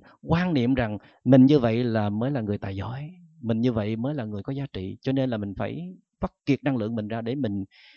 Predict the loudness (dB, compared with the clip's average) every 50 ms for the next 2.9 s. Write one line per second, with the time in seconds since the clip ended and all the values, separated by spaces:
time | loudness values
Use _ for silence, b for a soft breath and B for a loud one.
0 | b b b -6 -4 -4 -4 -4 -4 -4 -4 -6 -6 -8 -8 -8 -8 -8 -8 -10
1 | -12 -14 -18 -20 -20 _ _ _ _ -10 -8 -8 -8 -8 -10 -10 -10 -10 -12 -12
2 | -16 -18 -20 -20 _ _ _ _ _ -6 -4 -2 -2 -2 -2 -6 -8 -12